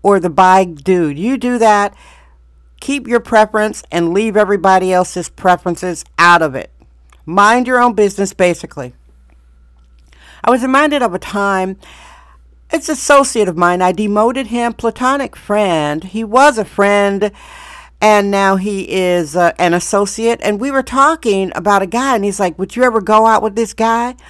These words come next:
I'm like, "No." He's like, "Why not?" I'm like, "'Cause he's bi." And he's like, "What do you mean you wouldn't go out with him because he's bi?" As though I don't have autonomy of my choices,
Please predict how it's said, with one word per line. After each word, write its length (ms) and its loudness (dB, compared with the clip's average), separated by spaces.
I'm 120 -2
like, 220 0
"No." 340 4
He's 140 -4
like, 160 -2
"Why 120 4
not?" 200 2
I'm 100 0
like, 160 0
"'Cause 140 -6
he's 180 -4
bi." 720 2
And 60 -4
he's 60 -2
like, 160 0
"What 140 6
do 60 4
you 80 4
mean 360 2
you 120 -4
wouldn't 200 2
go 140 2
out 180 2
with 140 -6
him 300 0
because 280 -4
he's 160 -8
bi?" 340 -2
As 160 -6
though 260 0
I 240 4
don't 220 2
have 400 -2
autonomy 840 0
of 180 2
my 240 0
choices, 840 -4